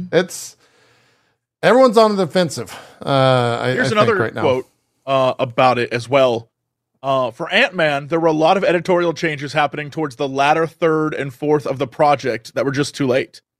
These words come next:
Speaker 2: Yeah.
Speaker 3: There's a point of no return. Why certain things were changed, why certain notes were nitpicked longer than they should have been, that's on Marvel. But it definitely did a lot, uh, did a lot to cause a lot of tension, turmoil, and weight on everybody."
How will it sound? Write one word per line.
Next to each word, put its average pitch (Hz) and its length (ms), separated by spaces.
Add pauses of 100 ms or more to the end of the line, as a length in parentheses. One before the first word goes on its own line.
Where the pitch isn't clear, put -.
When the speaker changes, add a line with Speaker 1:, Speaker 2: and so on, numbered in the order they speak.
(120)
Speaker 2:
Yeah. 131 160
Speaker 3:
There's 135 180
a 147 40
point 170 220
of 165 60
no 151 140
return. 147 500 (320)
Why 151 220
certain 202 260
things 220 180
were 240 100
changed, 190 500 (260)
why 147 120
certain 180 380
notes 190 320
were 190 120
nitpicked 180 420
longer 165 540
than 165 160
they 165 100
should 165 200
have 135 120
been, 139 240
that's 143 220
on 151 140
Marvel. 135 520 (260)
But 165 100
it 147 100
definitely 170 400
did 160 140
a 151 40
lot, 139 300
uh, 135 400
did 151 180
a - 20
lot 147 200
to - 60
cause 135 360
a 147 160
lot 147 180
of 127 100
tension, 175 360
turmoil, 143 460
and 127 180
weight 131 300
on 120 120
everybody." 110 460